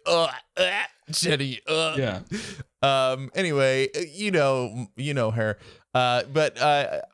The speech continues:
Speaker 1: I picked up Logan. Uh, that's true. I wasn't, I would never go with Janet. You're, you're, yeah, Jenny's better. Uh, <laughs> anyway, so I picked up Logan and Michelle today because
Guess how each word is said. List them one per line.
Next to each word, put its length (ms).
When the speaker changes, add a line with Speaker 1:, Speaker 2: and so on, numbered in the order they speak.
Speaker 1:
I 80
picked 260
up 160
Logan. 600
Uh, 340
that's 240
true. 220
I 100
wasn't, 300
I 60
would 180
never 220
go 180
with 120
Janet. 460
You're, 240
you're, 320
yeah, 320
Jenny's 340
better. 260
Uh, 600
<laughs> 220
anyway, 440
so 160
I 80
picked 240
up 220
Logan 560
and 180
Michelle 320
today 300
because 300